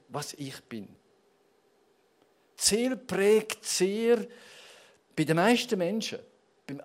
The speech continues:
allermeisten Menschen prägt das Empfinden von der Seele, wie es dem Mensch geht.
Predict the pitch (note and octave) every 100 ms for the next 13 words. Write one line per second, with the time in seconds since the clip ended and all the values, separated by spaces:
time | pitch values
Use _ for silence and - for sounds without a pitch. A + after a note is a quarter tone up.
0 | - G#3+ C4+ C4 G#3+ A3 A3 A3 G3 G3+
1 | G#3+ A3+ G#3+ - F3+ F3+ G3+ A3 A#3+ -
2 | - D3 - - B3 C4+ B3 - F3+ C#3+
3 | B2+ G3+ G#3 A3+ B3+ C4 - - _ _
4 | _ _ _ _ _ _ _ _ _ _
5 | _ _ _ C3 B2+ B2 B2 C3+ C3+ -
6 | G#2+ D#2+ - - -